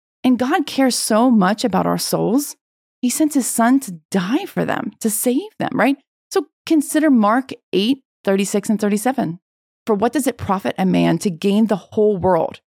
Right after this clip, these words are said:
and forfeit his soul? For what will a man give in exchange for his soul? Well, what does it profit a young person to gain the whole world of information, entertainment, accolades, and approvals,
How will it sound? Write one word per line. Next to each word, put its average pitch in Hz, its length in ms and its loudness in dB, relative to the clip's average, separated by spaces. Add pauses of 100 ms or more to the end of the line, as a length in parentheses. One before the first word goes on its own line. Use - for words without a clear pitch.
(380)
and 185 180 0
forfeit 175 460 -2
his 170 200 -2
soul? - 360 -4 (440)
For 240 100 2
what 226 220 0
will 269 140 0
a 233 80 2
man 233 280 2
give 269 320 2
in 233 100 2
exchange 254 460 0
for 262 120 -2
his 185 140 -2
soul? - 320 -6 (440)
Well, 262 240 2
what - 180 0
does 480 160 0
it 539 100 -2
profit 381 380 0
a 262 60 4
young 247 200 2
person 165 480 -4 (220)
to 247 100 0
gain 233 240 2
the 233 100 4
whole 285 280 0
world 202 220 2
of 196 100 -2
information, 170 560 -2
entertainment, 165 600 0 (360)
accolades, 202 680 0
and 151 100 -2
approvals, 214 720 0